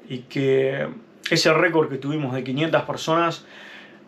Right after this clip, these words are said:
s-, lo superemos en esta segunda temporada de Argentum. Pero para eso es im-, es fundamental que crezca el juego, que crezca la audiencia y que el alcance sea mayor.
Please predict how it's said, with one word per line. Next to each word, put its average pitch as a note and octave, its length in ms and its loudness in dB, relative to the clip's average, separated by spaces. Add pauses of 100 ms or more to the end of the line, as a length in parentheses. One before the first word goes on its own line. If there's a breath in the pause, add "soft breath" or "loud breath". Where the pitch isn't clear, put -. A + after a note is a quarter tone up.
(640)
s-, - 320 -6
lo C#3+ 160 2
superemos C#3 640 0
en C3 80 -4
esta C#3 180 -4
segunda C#3+ 460 0
temporada C3+ 480 2
de C3+ 60 -2
Argentum. E3+ 560 -4 (500 loud breath)
Pero D#3+ 180 6
para F3 220 6
eso A#3+ 380 2
es E3+ 240 -2
im-, D#3+ 260 -4
es - 80 -10
fundamental F#3+ 640 2
que D3 140 -8
crezca E3 320 0
el C3 80 -4
juego, - 380 -6
que - 120 -18
crezca F3 320 2
la C#3 80 4
audiencia F3 480 2
y D3+ 80 -4
que C#3+ 460 -2 (440)
el D#3 120 4
alcance D#3+ 560 2
sea D#3 180 4
mayor. C3 380 -4